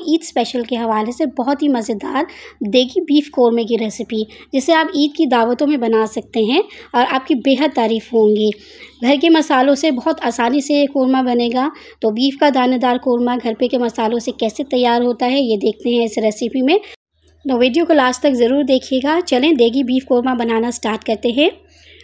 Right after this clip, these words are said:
बीफ का दानेदार कौरमा बनाने के लिए मैंने यहाँ डेढ़ पाव देसी घी का इस्तेमाल किया है। आप इसकी जगह ऑयल का इस्तेमाल भी कर सकते हैं, लेकिन अगर आप चाहते हैं कि आपका कौरमा बिल्कुल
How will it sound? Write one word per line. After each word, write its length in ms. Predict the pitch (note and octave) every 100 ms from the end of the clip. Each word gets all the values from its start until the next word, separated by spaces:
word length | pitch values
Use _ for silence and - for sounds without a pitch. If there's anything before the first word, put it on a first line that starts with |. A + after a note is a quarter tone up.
| _
बीफ 240 | C4 D#4 E4 -
का 160 | E4+
दानेदार 420 | C#4 A#3+ C#4 D4+
कौरमा 280 | D#4 C4+ C#4+
बनाने 380 | B3 A#3 A3+ C4
के 120 | C#4
लिए 160 | C#4+ D4+
मैंने 260 | B3+ A#3 C#4
यहाँ 300 | B3+ A3+ C4+
डेढ़ 320 | G#3+ A#3 D4
पाव 240 | D4+ C4 C#4
देसी 340 | A3+ A3+ D#4
घी 180 | A3+ B3
का 140 | B3
इस्तेमाल 380 | A#3+ - A3+ G#3+
किया 240 | G#3+ A3+ G#3+
है। 240 | G#3 G#3+ G#3 - - -
आप 180 | B3+ C4
इसकी 220 | D#4 D#4+
जगह 360 | C#4+ C#4+ D4+ -
ऑयल 200 | - B3+ C#4+
का 100 | D4
इस्तेमाल 400 | C#4+ C4 B3 A#3+
भी 120 | C4
कर 140 | C4
सकते 340 | A#3+ C4 - B3+
हैं, 180 | B3+ F#4 - _ _ _ _ _ _ -
लेकिन 300 | B3 C4+ F#4
अगर 220 | D#4 D#4
आप 140 | D4+
चाहते 320 | - B3+ A#3 D#4+
हैं 180 | D4 D4+
कि 80 | D#4
आपका 360 | C#4+ A#3 C#4+
कौरमा 340 | C#4+ C4 C4 C4+
बिल्कुल 320 | A#3+ A3+ C#4